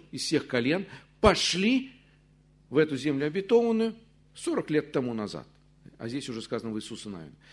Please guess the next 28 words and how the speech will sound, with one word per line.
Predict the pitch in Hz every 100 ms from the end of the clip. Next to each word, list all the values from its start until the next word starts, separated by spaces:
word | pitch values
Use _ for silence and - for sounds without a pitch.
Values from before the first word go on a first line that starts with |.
| -
И | 156
они | 165 156
были | 135 156
посланы, | 156 294 254 233 170
когда | 180 165
они | 180 180
подошли | 180 196 196 196 190 175
с | -
Моисеем, | 160 180 - 196 175 147
весь | 156 156
народ, | 175 180 196 - - -
и | 170
были | 160 170
посланы | 165 190 190 160
в | 151
эту | 156 160
землю, | 151 233 220 208 - - -
и | 196
только | 202 226 214 226
они, | - 214 226 180 135
Халев | 180 151 135
и | 156
Иисус | 151 226 185
Навин, | 185 185 175 -
сказали: | - 156 147 156
«Нет, | 170 147
Бог | 151 -
верен. | 147 92